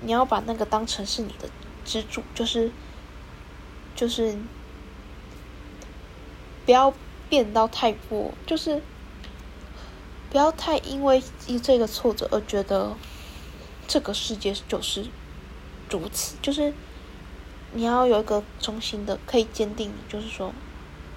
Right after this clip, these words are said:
不被影响的支持。也许是人，也许是一句话，也许是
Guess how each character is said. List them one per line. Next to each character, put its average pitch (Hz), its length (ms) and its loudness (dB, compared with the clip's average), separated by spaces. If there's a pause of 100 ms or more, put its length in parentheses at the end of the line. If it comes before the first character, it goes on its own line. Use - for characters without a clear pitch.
(680)
不 240 80 6
被 240 300 8 (720)
影 214 180 -2
响 233 280 -2
的 - 80 -8 (840)
支 226 200 2
持。 - 260 4 (840)
也 247 120 8
许 277 200 4
是 240 260 6
人， 123 180 0 (140)
也 208 140 2
许 226 120 0
是 214 300 2 (960)
一 - 80 -6
句 226 260 0
话， - 320 -4
也 196 140 -4
许 190 160 -6
是 - 340 0